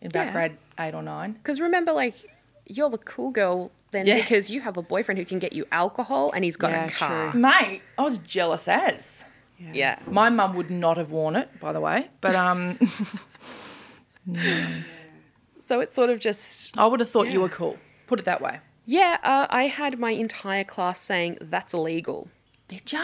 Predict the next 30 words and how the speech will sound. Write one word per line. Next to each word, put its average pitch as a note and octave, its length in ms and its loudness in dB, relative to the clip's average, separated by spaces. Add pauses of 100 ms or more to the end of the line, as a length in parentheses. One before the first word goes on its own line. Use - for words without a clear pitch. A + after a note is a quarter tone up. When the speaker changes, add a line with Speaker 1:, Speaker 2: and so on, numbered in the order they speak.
(120)
Speaker 3:
Oh, A3+ 420 -2
okay. - 160 -14
Speaker 2:
My G#3 120 2
entire G3 420 0
year F#3+ 240 0
level E3+ 240 2
when E3+ 140 -2
they F3 120 0
found F3 300 -6
out, E3+ 240 -2
and F#3 80 -8
they're F3 80 -2
like, F3 300 -6 (240)
"That's D#3+ 260 -4
not D#3 180 -6
right." - 280 -4 (680)
Speaker 1:
You A#3+ 100 6
had B3+ 80 8
a A#3 40 4
class, F#3 320 2
like, F#3 220 4
full G3 140 -2
of E3 100 -4
my F3+ 180 2
kids. - 460 -8 (480)
My F#3+ 180 4
kids F3 300 -6
would D3 180 -18
be - 60 -16
going, E3 200 -2